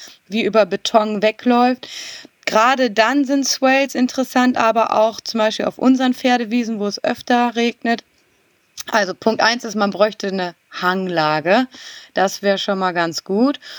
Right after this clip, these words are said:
Und dann versucht man auf horizontaler Linie einen Graben anzulegen. Der muss nicht besonders hoch und, also tief und breit sein. Meiner ist jetzt vielleicht fünfzig Zentimeter breit und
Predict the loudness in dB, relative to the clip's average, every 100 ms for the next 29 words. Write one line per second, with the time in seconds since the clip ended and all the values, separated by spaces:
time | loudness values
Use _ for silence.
0 | -18 _ -4 2 2 2 0 0 0 -2
1 | 0 0 2 2 0 -2 -6 -2 -2 0
2 | -2 0 0 2 2 0 0 0 2 2
3 | 0 0 -4 -16 -20 _ -4 -2 -4 -2
4 | 0 4 2 2 -2 -2 _ _ _ -4
5 | 0 0 0 0 0 0 -2 0 -2 -2
6 | _ -20 -20 -20 -20 _ _ _ _ _
7 | _ _ _ 2 4 4 0 -4 2 4
8 | 2 0 2 2 0 -6 0 2 4 2
9 | 0 -4 -2 2 0 -2 -6 -4 -4 0
10 | 0 0 -4 0 2 2 0 -6 -6 -4
11 | 0 2 2 -2 -4 -2 0 0 0 0
12 | -2 -4 -4 -6 -4 -2 0 -2 -4 -6
13 | -6 -6 -8 -10 -2 -2 -2 -2 -2 -4
14 | -4 0 2 4 2 -4 -6 -4 -4 -6
15 | -8